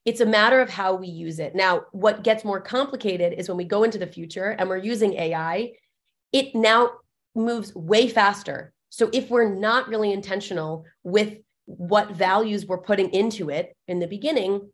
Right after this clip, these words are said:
it will take us to places that aren't really what we want. But I do think that people are craving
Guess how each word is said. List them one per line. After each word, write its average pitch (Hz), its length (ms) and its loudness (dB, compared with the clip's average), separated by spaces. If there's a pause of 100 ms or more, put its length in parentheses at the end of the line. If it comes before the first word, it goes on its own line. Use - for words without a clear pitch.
it 220 100 2
will 202 120 -2
take 220 260 -2
us 214 100 0
to 208 80 -6
places 180 400 -4
that 160 180 -6
aren't 175 280 -4 (200)
really 170 240 -4
what 165 160 -6
we 160 60 -8
want. 156 260 -10 (1200)
But 208 100 4
I 202 60 6
do 247 220 0
think 262 260 0
that - 180 -2
people 214 300 -6
are 180 100 0
craving 170 840 -4